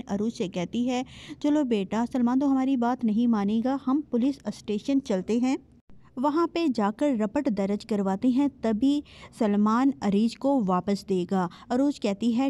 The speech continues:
"ठीक है अम्मी।" पास बैठा अरूज का वालिद कहता है कि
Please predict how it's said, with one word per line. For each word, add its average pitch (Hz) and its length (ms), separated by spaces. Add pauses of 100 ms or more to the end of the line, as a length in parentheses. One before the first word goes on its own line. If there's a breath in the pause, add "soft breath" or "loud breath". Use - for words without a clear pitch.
"ठीक 285 300
है 214 340
अम्मी।" 196 360 (340 loud breath)
पास 269 360
बैठा 214 400 (500 soft breath)
अरूज 269 240
का 311 160 (120)
वालिद 185 360
कहता 202 400
है 262 280 (320 loud breath)
कि 330 120